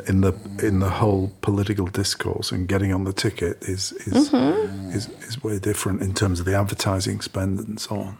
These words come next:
Speaker 2: Yeah, there, there is, you know, you look at each party and it has its, its positives, its positive and its negative. Um, but unfortunately,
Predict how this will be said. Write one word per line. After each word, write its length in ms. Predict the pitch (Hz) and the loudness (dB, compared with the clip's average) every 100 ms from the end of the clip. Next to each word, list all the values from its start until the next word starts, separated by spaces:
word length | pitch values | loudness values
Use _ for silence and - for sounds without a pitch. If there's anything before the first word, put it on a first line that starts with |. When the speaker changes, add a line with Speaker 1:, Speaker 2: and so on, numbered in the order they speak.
| - | -4
Speaker 2:
Yeah, 160 | 285 339 | 2 4
there, 240 | 277 285 277 | 8 6 6
there 240 | 254 269 277 | 4 6 6
is, 320 | 302 294 - | 4 2 0
you 140 | - 247 | 6 8
know, 340 | 220 214 208 - - - - - - | 10 8 6 0 -10 -18 -20 -8 4
you 120 | 208 | 8
look 160 | 285 311 | 10 8
at 180 | - | 6
each 240 | - 208 - | 4 4 2
party 380 | - 196 202 170 | 6 6 8 6
and 80 | 175 | 4
it 100 | - | 4
has 300 | 190 190 - | 6 4 2
its, 320 | - - - | -2 -2 0
its 320 | - - - - | -2 -2 -4 -2
positives, 580 | - 165 170 196 202 190 - - - | 4 6 6 4 2 0 -4 -2 0
its 220 | - - | 0 2
positive 440 | - 196 196 202 | 6 6 6 2
and 140 | - 160 | 4 4
its 240 | - - | 4 2
negative. 640 | 160 165 - - - - - | 4 2 0 -2 -4 -12 -2
Um, 540 | 165 165 - - 175 180 - _ _ _ _ - | 2 4 2 0 -2 -6 -14 _ _ _ _ 2
but 160 | 190 185 | 6 6
unfortunately, 1040 | 165 180 214 - 175 - 170 170 170 165 | 6 4 4 4 2 2 4 4 2 0